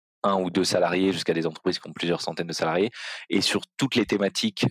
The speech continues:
euh, de l'économie sociale, ça va aller, euh, de l'insertion socio-professionnelle, par exemple,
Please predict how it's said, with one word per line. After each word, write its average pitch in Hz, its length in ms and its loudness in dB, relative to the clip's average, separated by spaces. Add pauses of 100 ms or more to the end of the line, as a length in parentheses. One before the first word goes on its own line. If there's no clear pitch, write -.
euh, 82 680 -2
de 90 460 2
l'économie 85 400 0
sociale, 104 340 0
ça - 160 -2
va 85 100 4
aller, 92 260 2
euh, 73 800 0
de 87 60 -6
l'insertion 90 400 0
socio-professionnelle, 95 840 0
par 92 160 0
exemple, 110 340 0